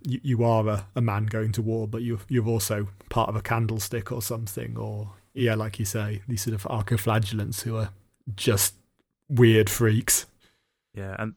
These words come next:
Speaker 1: Hmm.
Speaker 2: and these things are, I think, really important for a game to have,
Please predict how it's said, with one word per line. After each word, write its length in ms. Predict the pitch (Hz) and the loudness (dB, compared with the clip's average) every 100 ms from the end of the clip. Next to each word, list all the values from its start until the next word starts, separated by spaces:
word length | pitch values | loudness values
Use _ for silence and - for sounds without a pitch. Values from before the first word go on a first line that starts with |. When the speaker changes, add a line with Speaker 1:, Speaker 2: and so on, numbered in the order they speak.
| - | -6
Speaker 1:
Hmm. 80 | |
Speaker 2:
and 80 | 120 | -2
these 220 | 131 139 | -2 -2
things 240 | - 117 107 | -2 -2 -2
are, 100 | 110 | -4
I 60 | |
think, 260 | - 110 101 | -4 -6 -2
really 200 | 117 107 | -2 -2
important 440 | 98 - 107 101 | -2 -2 -2 -4
for 380 | - 104 95 92 | -6 -4 -4 -6
a 60 | 95 | -6
game 260 | 104 98 92 | -4 -4 -6
to 100 | 92 | -10
have, 500 | - 95 95 - | -6 -6 -8 -14